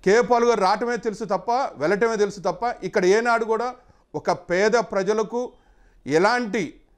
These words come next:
వసతులు ఉన్నాయనేది కూడా కేఏ పాల్కు తెలీదు. అది డేవిడ్ రాజు గారు చేశారు.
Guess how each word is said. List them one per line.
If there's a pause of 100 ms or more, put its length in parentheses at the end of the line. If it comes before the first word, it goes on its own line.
(320)
వసతులు
ఉన్నాయనేది
కూడా
కేఏ
పాల్కు
తెలీదు. (840)
అది
డేవిడ్
రాజు
గారు
చేశారు.